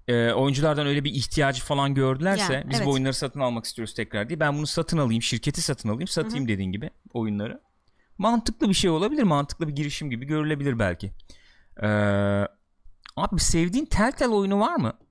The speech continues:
Speaker 1: desem?
Speaker 2: Ben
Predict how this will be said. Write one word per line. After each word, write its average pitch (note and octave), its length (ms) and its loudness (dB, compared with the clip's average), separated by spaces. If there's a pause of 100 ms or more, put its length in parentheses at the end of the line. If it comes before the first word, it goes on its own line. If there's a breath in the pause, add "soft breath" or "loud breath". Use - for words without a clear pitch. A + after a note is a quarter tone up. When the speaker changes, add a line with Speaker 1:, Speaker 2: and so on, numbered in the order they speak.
(460)
Speaker 1:
desem? G2 440 -2 (1700 loud breath)
Speaker 2:
Ben D#4 220 2